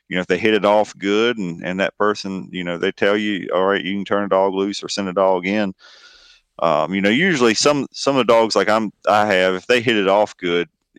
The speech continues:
it's hard to mess 'em up, but it, they can still get messed up. But most of the time, if it's a good enough track, they'll get it jumped regardless. But, um, you know, kinda understanding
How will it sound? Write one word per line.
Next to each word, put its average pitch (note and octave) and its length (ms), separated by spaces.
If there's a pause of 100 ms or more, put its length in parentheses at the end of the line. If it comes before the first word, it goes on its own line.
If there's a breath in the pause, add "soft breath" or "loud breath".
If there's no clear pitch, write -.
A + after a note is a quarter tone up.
(200)
it's - 340
hard C3 380
to G#2 80
mess G#2+ 300
'em F2+ 140
up, G#2 280
but F2+ 100
it, G2+ 180
they A2+ 140
can A#2+ 140
still B2 200
get G#2+ 200
messed F#2+ 380
up. G2 380
But - 120
most B2 260
of A2 80
the - 60
time, G2 260
if F#2+ 140
it's A#2+ 160
a - 20
good G#2 160
enough F#2 220
track, G2+ 480
they'll F#2+ 180
get F#2 200
it D2+ 120
jumped - 440 (280)
regardless. F2 920 (680 soft breath)
But, E2 320
um, D2+ 500 (540)
you F#2 120
know, D#2+ 240 (240)
kinda B2+ 260
understanding G#2+ 880